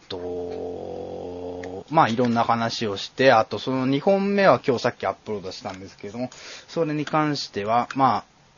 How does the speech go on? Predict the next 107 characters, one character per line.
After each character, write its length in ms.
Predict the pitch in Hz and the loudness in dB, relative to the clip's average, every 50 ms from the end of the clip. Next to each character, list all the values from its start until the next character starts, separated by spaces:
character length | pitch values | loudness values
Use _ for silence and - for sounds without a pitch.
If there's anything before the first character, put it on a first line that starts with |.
| - - | -4 -2
ま 100 | 175 170 | 0 0
あ、 20 | |
こ 160 | - - 165 | 2 4 4
れ 100 | 165 170 | 6 6
を 80 | 170 170 | 6 4
聞 120 | - 180 | 2 0
い 40 | 170 | 0
て 140 | - - 165 | 0 0 0
る 220 | 156 160 156 156 - - | 2 0 0 0 -2 -4
頃 180 | - 180 175 151 | -2 0 2 2
に 100 | 120 110 | 2 2
は 60 | 104 | 0
も 160 | 104 104 104 | -2 0 0
う 20 | 101 | 0
ア 40 | 104 | 0
ッ 20 | |
プ 120 | - - - | 0 0 -2
ロ 40 | 110 | -2
ー 20 | |
ド 60 | 107 | -2
さ 120 | - - 98 | -2 -2 -2
れ 100 | 92 90 | -2 -4
て 260 | - - 90 90 - - | -4 -8 -10 -10 -10 -14
聞 80 | - - | -8 -6
け 120 | 117 101 | -6 -6
る 100 | 95 95 | -4 -6
と 100 | - 90 | -8 -8
思 140 | 87 87 90 | -8 -10 -10
う 40 | 101 | -12
ん 60 | - | -12
で 80 | - | -12
す 100 | - - | -14 -14
け 100 | - - | -12 -10
れ 100 | 85 82 | -10 -8
ど 80 | 82 98 | -8 -8
も、 60 | 104 104 - - - - - - - - | -10 -10 -12 -14 -18 -18 -18 -18 -12 -10
え 1160 | - 98 92 90 90 90 90 90 90 90 90 90 90 90 87 87 87 87 87 90 90 87 87 85 | -6 -6 -4 -4 -4 -4 -4 -4 -4 -4 -4 -4 -6 -6 -6 -6 -8 -8 -8 -8 -8 -10 -10 -12
ー 20 | |
っ 240 | - - - - - _ _ _ _ _ | -14 -18 -20 -20 -20 _ _ _ _ _
と、 180 | - - 123 - - _ _ _ _ _ _ _ _ - | 0 0 0 0 -2 _ _ _ _ _ _ _ _ -4
な 140 | 113 117 | -2 -2
ん 20 | 117 | 0
か 160 | - 104 92 | 2 2 2
ア 60 | 95 | 2
メ 120 | 101 104 101 | 0 -2 -4
リ 120 | 107 110 | -4 -2
カ 160 | - 117 113 | 0 0 0
の 140 | 113 110 110 | 0 0 -4
文 240 | 101 117 120 127 123 | -2 -2 0 0 2
化 140 | - 123 98 | 2 2 0
の 80 | 92 | 0
違 340 | 90 - - 95 87 87 87 | -4 -8 -6 -6 -6 -6 -6
い 20 | |
と 100 | - 98 | -6 -6
か 100 | 85 82 | -8 -6
生 220 | - - - 95 98 | -6 -6 -6 -6 -4
活 300 | - 101 95 - 107 101 | -4 -6 -6 -6 -6 -6
の 160 | 101 98 101 | -4 -4 -2
仕 100 | - - | -2 -2
方 220 | - 98 - 104 | -2 -2 -4 -4
と 120 | - 107 101 | -6 -6 -6
か、 180 | - - - - - | -6 -8 -10 -6 -4
あ 100 | - 98 | -4 -2
と 100 | - 98 | -2 -2
は 60 | 98 | -2
エ 60 | 98 | -2
ヌ 140 | 101 110 117 | -2 -2 0
ビ 140 | 110 123 120 | 2 4 4
ー 100 | 123 127 | 4 4
エ 20 | |
ー 160 | 120 - - - | 2 0 -4 -2
観 260 | - 147 139 143 139 | 2 2 4 2 2
戦 220 | - - 98 90 | 0 -4 -6 -4
に 80 | 90 90 | -6 -8
行 100 | - - | -8 -10
く 80 | - | -8
と 140 | - - 101 | -6 -6 -6
き 100 | 90 87 | -6 -8
に 80 | 82 82 | -10 -10
気 100 | - 98 | -10 -10
を 60 | 90 | -10
つ 80 | - - | -8 -8
け 120 | - 101 | -8 -6
た 100 | - 101 | -6 -6
方 80 | 87 87 | -4 -4
が 100 | 87 87 | -4 -4
い 160 | 92 95 90 | -6 -8 -8
い 40 | 90 | -8
よ 160 | 92 95 95 | -6 -6 -6
っ 20 | 90 | -8
て 220 | - _ - - | -10 _ -12 -12
い 40 | - | -10
う 60 | - | -10
こ 80 | - 95 | -10 -10
と 100 | - 85 | -10 -10
と 120 | - - | -10 -8
か 200 | - 90 85 92 | -8 -6 -6 -6
お 80 | 90 - | -6 -6
話 300 | - 98 87 90 87 - | -4 -4 -4 -6 -8 -10
し 80 | - | -12
出 80 | 80 80 | -12 -8
た 140 | - 87 85 | -8 -6 -6
り 80 | 82 | -6
す 120 | - - 92 | -8 -10 -8
る 120 | 90 90 | -8 -8
の 100 | 90 90 | -6 -6
で、 160 | - 107 - | -6 -6 -8